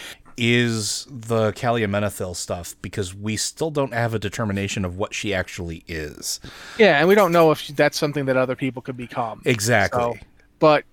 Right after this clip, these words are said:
Speaker 2: in terms of, like, other Death Knights, I don't know. I would say no. Like, for instance, uh, the first wave of Death Knights, absolutely not,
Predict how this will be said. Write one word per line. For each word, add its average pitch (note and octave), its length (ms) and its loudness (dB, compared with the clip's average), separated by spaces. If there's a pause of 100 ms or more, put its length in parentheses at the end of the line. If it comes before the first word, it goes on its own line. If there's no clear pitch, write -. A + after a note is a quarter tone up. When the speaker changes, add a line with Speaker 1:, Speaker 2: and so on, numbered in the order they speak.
(120)
Speaker 2:
in F3 160 0
terms B3+ 240 4
of, A#3+ 80 6
like, E3+ 220 8 (420)
other F#3+ 240 8
Death D#3 280 4
Knights, - 520 -2 (320)
I E3 100 4
don't E3+ 220 2
know. D3 380 0
I D#3+ 140 0
would E3+ 120 -2
say D3+ 280 2
no. C3+ 560 2
Like, F3 240 -4
for F#3 100 4
instance, F3 240 -2
uh, D3 300 2
the D3+ 120 0
first F3+ 460 2
wave G#3+ 220 4
of G3 100 0
Death A3 200 4
Knights, G#3+ 220 2
absolutely D3+ 380 0
not, C#3 320 2